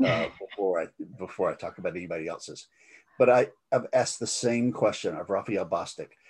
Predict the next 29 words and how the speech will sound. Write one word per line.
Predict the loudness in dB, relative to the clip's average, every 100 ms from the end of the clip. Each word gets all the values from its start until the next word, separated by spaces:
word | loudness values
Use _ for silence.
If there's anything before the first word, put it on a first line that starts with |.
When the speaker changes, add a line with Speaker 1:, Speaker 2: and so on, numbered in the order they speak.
| _ -6
Speaker 1:
the |
same | -2 2 2 0
question | 0 -2 0 -2
of, | -2 -6 -10 -4
of | -4 -4 -8
many | -2 -2 0
other | -2 -2
forum. | -4 -4 -4 -4 _ _ _ -20 -20 -20 _ 6
Um, | 6 6 -4 _ _ _
it | 4 6
is | 6 4
really | 6 8 8 6
important | 2 0 0 0 -2 0
for | 2
us | 2 -2
to | -2
note, | -2 2 2 2 -2 -14 -20 _ _ _ _ _ _ _ _ _ _ _ _ _ -6
as | -4 -2
I | -2
referred | -2 -6 -4 -4 -4
to | -6
them, | -6 -10 -10
the | -4 2
audit | 4 4 0 -8
of | -10 -6
what | -8 -8
you | -12
just | -10 -12 -12 -10
gave | -8 -8 -12 -16